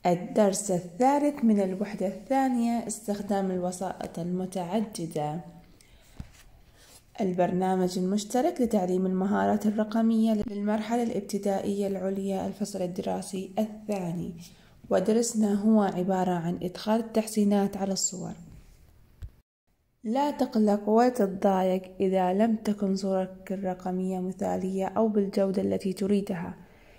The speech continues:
يتيح لك برنامج تحرير الصور على الحاسب أو على الجوال إدخال العديد من التحسينات وتحرير وإصلاح العيوب في الصور، بما في العيون الحمراء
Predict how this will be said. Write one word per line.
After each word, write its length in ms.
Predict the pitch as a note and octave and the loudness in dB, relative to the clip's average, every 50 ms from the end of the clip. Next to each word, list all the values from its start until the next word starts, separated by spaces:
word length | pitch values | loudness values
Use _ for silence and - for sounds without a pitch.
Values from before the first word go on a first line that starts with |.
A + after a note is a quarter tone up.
| - - - | -20 -6 0
يتيح 420 | A3 F#3+ G3 - A#3 B3 A#3 - G#3+ | 2 2 2 2 2 0 0 2 2
لك 360 | G#3+ G3+ G#3 G#3 - - - | 4 4 4 2 0 -2 -2
برنامج 640 | F#3 F3+ F#3 F#3+ F#3+ G3 G3 F#3+ F#3 F#3 F#3 F#3 | 0 0 2 0 0 0 -2 -2 -4 -4 -6 -6
تحرير 440 | - F#3+ F3+ - G#3 G#3+ A3 A3 G#3 | -6 -6 -4 0 0 2 4 4 2
الصور 500 | G3+ G#3 - G3+ G3 F#3 F3+ F3 F#3 G3+ - - - - - - - - | 0 -2 -4 -4 -2 -2 0 0 -2 -4 -6 -10 -16 -20 -20 -20 -4 0
على 200 | - G3+ G#3+ G#3+ | 4 4 6 4
الحاسب 560 | G#3+ G#3+ G#3+ F#3+ F#3 F3+ - - - - - | 4 2 -2 -2 -4 -4 -6 -8 -6 -2 0
أو 100 | G3+ G3+ | 0 2
على 180 | G3+ G#3 G#3+ | 2 2 2
الجوال 580 | G#3 G3+ G3+ G3+ F#3+ F#3+ F#3 F#3 F3 F3+ G3 G#3 - - - - - - | 2 2 2 2 2 2 2 2 2 2 0 0 -4 -8 -14 -16 -4 -4
إدخال 380 | F#3+ F3+ - - - G#3 G#3 G3+ | -4 -4 -4 -2 0 2 2 4
العديد 460 | G3 F#3+ F3 E3+ F#3 G3 A3+ A#3 A3 | 2 2 0 0 2 2 4 4 6
من 140 | A3 A3 A3 | 6 6 4
التحسينات 800 | G#3+ G#3 G#3+ G#3 G#3 - - G3+ G3 F#3+ F#3+ F#3+ F#3 F#3+ F#3+ G#3 | 4 2 -2 -4 -6 -4 -4 -4 -2 0 0 -2 -2 -4 -6 -6
وتحرير 560 | F#3+ F3+ - F3+ F3+ - G#3 G#3+ G#3+ G#3 G#3+ | -6 -4 -6 -6 -4 -2 0 0 2 2 0
وإصلاح 520 | G3 - - G#3 - G3+ F#3+ F#3 F3+ F#3 | -2 -2 -4 -4 -4 -4 -4 -2 -2 -2
العيوب 440 | F#3+ F#3 D#3+ E3 G3 G3 G3 F#3+ F#3+ | -4 -2 -2 0 0 0 0 0 -2
في 120 | F#3+ - | -6 -6
الصور، 420 | G3 F#3 - - E3 D#3 D#3+ E3 E3+ - - - - - - - - - - - - - | -6 -6 -4 -4 -4 -4 -4 -4 -6 -10 -16 -20 -20 -20 -20 -20 -20 -20 -20 -20 -4 2
بما 340 | A3 A#3+ B3 B3 A#3+ G#3+ G#3 | 4 4 6 6 6 4 4
في 440 | G#3 G#3 G#3+ G3+ G3+ - - - G3+ | 2 0 0 0 0 0 0 0 0
العيون 840 | G3 G3 F#3+ - E3 F3+ F#3 F#3 F#3 F3+ F3+ F3+ F3+ F3+ F3+ F3+ - - - | 0 0 -2 -2 -2 -2 -2 -2 -2 -2 -2 -2 -4 -4 -6 -10 -8 -4 -2
الحمراء 840 | F#3 F#3+ F#3+ F#3+ F#3 F3+ F3 F3 F3+ F3+ F3 F3 E3+ F3 - E3+ | -2 -2 -2 -4 -6 -4 -4 -2 -2 -2 -2 -4 -4 -6 -8 -8